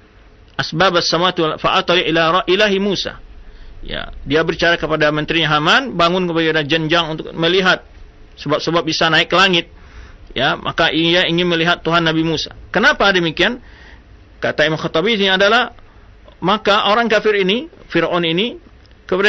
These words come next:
jihad yang diberitahu oleh Musa Tuhannya di mana? Itu Tuhan Musa ada di langit. Musa beritahu kepada Fir'aun bahwa Rabbnya fis sama. Maka itu Fir'aun ingin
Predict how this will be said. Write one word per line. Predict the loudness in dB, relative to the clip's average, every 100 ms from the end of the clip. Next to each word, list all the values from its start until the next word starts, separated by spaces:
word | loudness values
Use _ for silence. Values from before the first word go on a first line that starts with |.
| 2
jihad | 2 2 2
yang | 0 2
diberitahu | 2 0 2 2
oleh | 2 2
Musa | 0 0 -2
Tuhannya | 0 0 0 0
di | 2
mana? | 2 2 0 -4 -20 -20 -18
Itu | -10 -2 -2
Tuhan | -2 -4 -2 -4
Musa | -2 0 2
ada | 2
di | 2
langit. | 0 0 -2
Musa | -4 -2 0
beritahu | 0 0 0
kepada | 0 0
Fir'aun | -2 0 -2 -4
bahwa | -2 0 0
Rabbnya | 0 -2
fis | -2 -2
sama. | 0 0 -2 -16 -20 -8
Maka | -2 0 2
itu | 0
Fir'aun | 0 0 0 0
ingin | 0 0 0 -2